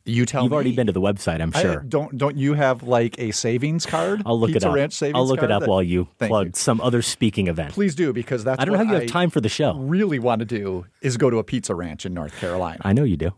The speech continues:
Speaker 1: Maybe if I'm lucky, the ceremony is in a Pizza Ranch. No, I know it's not, actually. Much nicer venue. Next week, I'm also going to be a little bit closer to home here in suburban Palos Heights, just outside Chicago, at my alma mater,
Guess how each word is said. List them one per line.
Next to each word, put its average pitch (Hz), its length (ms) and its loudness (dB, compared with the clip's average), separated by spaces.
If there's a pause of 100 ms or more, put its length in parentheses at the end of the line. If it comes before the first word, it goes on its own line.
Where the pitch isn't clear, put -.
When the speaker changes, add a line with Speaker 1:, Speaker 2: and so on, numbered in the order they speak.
(600)
Speaker 1:
Maybe 135 240 0
if 156 100 -2
I'm 127 140 0
lucky, 120 260 -2
the 92 120 -8
ceremony 104 520 -2
is 85 240 -10
in 107 220 0
a 92 60 -2
Pizza - 360 -12
Ranch. - 240 -12
No, 90 300 -2
I 107 100 0
know 95 200 2
it's - 120 -8
not, 80 240 -8
actually. - 360 -12 (340)
Much - 220 -4
nicer 87 240 -10
venue. 101 260 -8 (960)
Next 135 240 0
week, 131 140 -4
I'm 113 120 -2
also 127 380 -4
going 131 280 0
to 120 100 -10
be 120 100 0
a 123 80 2
little 160 320 2
bit 151 160 0
closer 120 400 0
to 104 80 2
home 98 300 0
here 98 520 -2 (220)
in 127 400 -2
suburban 110 800 -2
Palos 90 380 -4
Heights, 131 340 2
just - 220 -4
outside 95 320 -2
Chicago, 110 560 -4
at 170 100 2
my 160 140 0
alma 139 180 2
mater, 135 380 -2